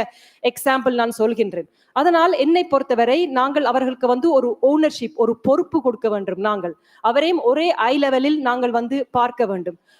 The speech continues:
அப்பொழுது இப்ப வந்து ஒரு சேஞ்சிங் கான்டெக்ஸ்ட், அதாவது வந்து இங்கே வந்த தமிழர்கள் இப்பொழுது ரிட்டையர்மெண்ட், பென்ஷனுக்கு போற வயசு வரப்போகுது. ரெண்டாம் ஜெனரேஷனே அவர் தயாராக இருக்கிறார்கள். அப்ப எங்களோட நாலெட்ஜ், எங்களோட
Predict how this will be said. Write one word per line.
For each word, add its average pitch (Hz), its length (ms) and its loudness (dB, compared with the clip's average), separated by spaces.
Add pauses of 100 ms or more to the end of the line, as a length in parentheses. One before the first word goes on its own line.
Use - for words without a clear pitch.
(260)
அப்பொழுது 269 320 -2
இப்ப 370 220 -2
வந்து 320 240 0
ஒரு 320 200 -2
சேஞ்சிங் 320 600 0
கான்டெக்ஸ்ட், 285 460 -4
அதாவது 247 200 0
வந்து 269 320 -2
இங்கே 294 340 0
வந்த 262 200 -2
தமிழர்கள் 254 520 -2
இப்பொழுது 254 480 -2 (380)
ரிட்டையர்மெண்ட், 262 720 -2
பென்ஷனுக்கு 262 500 0
போற 240 220 2
வயசு 240 320 0
வரப்போகுது. 170 440 -2 (600)
ரெண்டாம் 285 400 2
ஜெனரேஷனே 277 540 -2
அவர் 262 200 0
தயாராக 269 460 -2
இருக்கிறார்கள். 185 460 -8
அப்ப 226 380 -2
எங்களோட 277 400 2
நாலெட்ஜ், 294 560 0 (320)
எங்களோட 240 260 0